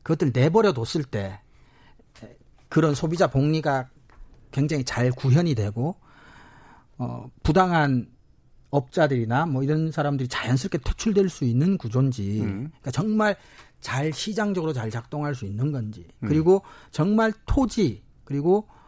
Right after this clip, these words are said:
Speaker 1: 주거라고 하는 게 백 퍼센트 시장에서 시장의 원리로만 제공될 때 가장 바람직하게 제공될 수 있는 서비스인지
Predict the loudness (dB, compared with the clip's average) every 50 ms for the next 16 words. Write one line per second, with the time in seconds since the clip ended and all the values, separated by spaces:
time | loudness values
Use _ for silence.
0 | -20 -20 -20 -20 -20 -14 -4 -2 -2 2 4 4 2 2 0 -8 -18 _ _ -20
1 | _ -20 _ _ _ -2 -2 0 0 0 0 2 2 2 2 2 2 2 2 2
2 | 0 -4 _ _ _ _ _ _ _ _ _ _ -6 -6 -6 -6 _ -2 -2 0
3 | 0 -2 -2 -2 -4 -6 -4 -4 -4 -2 -2 -2 -2 -2 -4 -4 -4 -6 -6 -4
4 | -6 -4 -2 -2 -2 -2 -2 -4 -2 -2 -2 -2 -2 -2 -2 -2 -2 0 0 0
5 | -2 -2 -6 -12 -20 _ _ -20 -20 _ -20 _ _ _ _ -20 -20 -16 -2 0
6 | 0 2 2 2 2 2 2 2 2 2 0 -2 -4 -4 -2 -2 -4 0 2 2
7 | 2 2 0 -4 -10 -20 -20 -20 _ _ -10 -6 -4 0 0 0 0 -2 -6 -4
8 | -2 -2 0 0 0 -2 -2 -4 -2 -2 -2 0 2 0 0 0 -2 -2 -2 0
9 | 0 -2 -2 -2 -2 -4 -2 -2 -4 -4 -4 -6 -6 -6 -8 -12 -18 -20